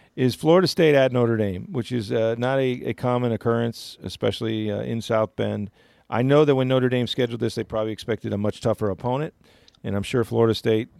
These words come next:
uh, didn't expect to be in the first year under Willie Taggart. All that said, um, w-, kind of give me a background about, like, how, how Florida State would be approaching this, because this has the potential of being a great opportunity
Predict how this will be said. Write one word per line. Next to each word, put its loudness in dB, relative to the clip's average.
uh, -8
didn't -2
expect -4
to -10
be -2
in -2
the -4
first -6
year -2
under -4
Willie -6
Taggart. -6
All 2
that -2
said, -2
um, 0
w-, -20
kind -2
of -10
give 2
me 4
a 4
background 4
about, 0
like, -4
how, 4
how 2
Florida 2
State -2
would -4
be -4
approaching 0
this, -4
because -4
this -2
has -2
the -6
potential -4
of -4
being -2
a -6
great 0
opportunity -2